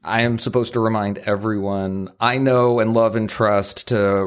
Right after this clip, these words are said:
write a review of that book. It really helps. It helps us establish some credibility on those online platforms in a way that helps other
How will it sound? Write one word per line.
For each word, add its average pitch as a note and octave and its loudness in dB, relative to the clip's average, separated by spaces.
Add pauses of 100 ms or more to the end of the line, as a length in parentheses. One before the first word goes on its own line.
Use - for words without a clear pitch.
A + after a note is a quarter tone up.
write C3+ -2
a D3 0
review G#2 2
of F#2 -2
that F2 0
book. D2 -4
It G2+ -4
really A#2+ 0
helps. D#2 -6
It F#2 -2
helps A2 -2
us G#2 0
establish F#2 -2
some F#2+ -2
credibility F#2+ 0
on F2 -2
those G#2 0
online G#2+ -2
platforms A2 -2 (680)
in A2+ 2
a G#2 2
way G2+ 2
that F#2+ 2
helps G2+ 0
other G#2 2